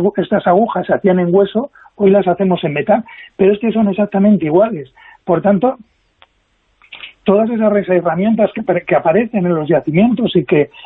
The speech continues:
y que las analizamos y estudiamos, un poco nos acercan a cómo eran sus modos de vida, ¿no? Y también podemos saber a través de ello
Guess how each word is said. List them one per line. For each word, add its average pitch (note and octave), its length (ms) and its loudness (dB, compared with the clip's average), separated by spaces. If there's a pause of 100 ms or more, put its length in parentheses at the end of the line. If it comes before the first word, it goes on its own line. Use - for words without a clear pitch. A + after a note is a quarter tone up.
y D#3 140 2
que D#3+ 100 0
las C#3 200 0
analizamos D#3+ 560 0
y G#3 40 4
estudiamos, G3 680 2 (480)
un F#3+ 160 0
poco B3 220 2
nos G3 180 2
acercan G#3 460 0
a G#3+ 60 -4
cómo F#3 220 2
eran F#3 200 2
sus D#3 120 -8
modos E3 320 2
de D3 120 -6
vida, D3+ 240 2 (100)
¿no? A3 140 -2 (400)
Y F3+ 120 2
también F3 280 2 (280)
podemos G3 360 2
saber G3 220 2
a F#3+ 80 2
través F#3+ 340 0
de G3+ 140 0
ello G#3 240 -2